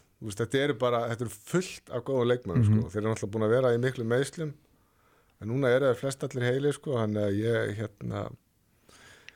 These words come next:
Speaker 1: ég er mjög spenntur að sjá hvernig þeir svona halda áfram að þróast.
Speaker 2: Sko, ég, ég er að horfa á töfluna núna, bara á þessi topp átta, sem að Haukarnir sitja í áttunda sæti eins og er. En sko, þessi úrslitakeppni, ef hann væri núna í dag, hún er í geðvik.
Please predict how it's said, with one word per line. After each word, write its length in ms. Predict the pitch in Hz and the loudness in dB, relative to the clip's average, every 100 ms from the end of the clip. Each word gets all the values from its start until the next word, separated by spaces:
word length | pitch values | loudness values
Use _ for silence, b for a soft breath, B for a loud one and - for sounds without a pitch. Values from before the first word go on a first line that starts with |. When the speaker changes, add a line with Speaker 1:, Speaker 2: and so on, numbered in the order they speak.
| B B | B B
Speaker 1:
ég 160 | 113 | 2
er 40 | 135 | 2
mjög 140 | 147 147 | 0 0
spenntur 260 | 160 160 | -2 0
að 80 | 139 | 0
sjá 80 | 165 | 0
hvernig 240 | 156 147 139 | 0 0 2
þeir 200 | 165 147 | 0 -2
svona 280 | 156 151 147 - _ _ - | -2 0 0 -2 _ _ -6
halda 240 | 143 156 | -2 -2
áfram 180 | 147 147 | -2 -2
að 80 | 139 | 0
þróast. 400 | 151 101 - - | 2 2 -2 -12
Speaker 2:
Sko, 220 | - - 139 | -4 2 4
ég, 300 | 135 156 170 - | 6 4 2 -2
ég 140 | 147 | 2
er 80 | 147 | 4
að 140 | 156 156 | 4 4
horfa 180 | 180 | 2
á 80 | 156 | 2
töfluna 320 | 185 180 170 | 0 2 2
núna, 300 | 151 139 117 | 4 4 2
bara 180 | 110 120 | 2 4
á 20 | |
þessi 140 | 120 120 | 2 2
topp 240 | 131 117 | 0 0
átta, 320 | 127 104 113 113 123 | 0 0 0 2 2
sem 100 | 117 117 | 4 4
að 80 | |
Haukarnir 320 | 123 117 120 123 | 4 2 0 0
sitja 160 | 117 | 2
í 40 | 117 | 2
áttunda 180 | 117 110 | 2 2
sæti 220 | 107 110 | 2 2
eins 100 | 113 | 2
og 80 | 120 | 4
er. 320 | 123 - - b b b b b b - | 2 0 -10 b b b b b b -2
En 100 | 127 | 0
sko, 280 | - 120 117 - - | 2 2 0 -4 -2
þessi 300 | 123 117 127 | 0 2 2
úrslitakeppni, 560 | 175 160 127 120 117 | -2 -2 0 2 4
ef 80 | 117 | 6
hann 80 | 117 | 6
væri 180 | 131 131 | 4 4
núna 200 | 127 120 | 4 4
í 20 | |
dag, 240 | 127 117 | 2 0
hún 240 | 120 120 135 | 2 4 4
er 80 | 131 | 2
í 60 | |
geðvik. 400 | 139 156 - - | 2 0 -4 -18